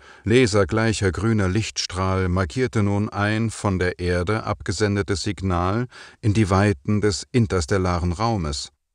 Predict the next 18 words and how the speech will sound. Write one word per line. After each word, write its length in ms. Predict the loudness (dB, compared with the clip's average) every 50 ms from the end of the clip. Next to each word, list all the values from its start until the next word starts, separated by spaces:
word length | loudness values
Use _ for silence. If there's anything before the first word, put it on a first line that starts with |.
| _ _ _ _
Er 180 | 2 2 4 4
endete 400 | 4 4 4 4 2 2 2 0
im 220 | 2 2 0 -2
Kopf 380 | -2 -2 -4 -4 -4 -10 -12 -6
des 200 | -6 -6 -6 -6
großen 380 | -6 -6 -6 -4 -4 -6 -6 -4
Wesens. 480 | -4 -4 -4 -4 -6 -6 -8 -10 -14 -18 _ _ _ _ _ _ _
Ein 160 | 2 2 4
kurzes, 440 | 6 6 6 4 4 2 -2 0 2
helles 400 | 2 2 2 2 2 0 -2 -2
Aufflackern 800 | -2 0 0 -2 -2 -2 -2 -2 -2 -2 -4 -2 -2 -4 -6 -8 -6
und 460 | -2 -2 0 0 -2 -4 -8 -16 -20 _ _ _ _ _
er 140 | -4 -4 -2
erlosch. 480 | -2 -2 -2 -2 -2 -4 -4 -8 -12 -16 _ _ _ _ _ _ _ _ _ _ _ _ _
„Sie 540 | -6 0 4 6 6 6 6 6 4 4 2 2
können 320 | 2 2 4 4 4 4
mir 140 | 4 4 4
folgen?“ 500 | 4 4 6 6 6 4 2 0 -2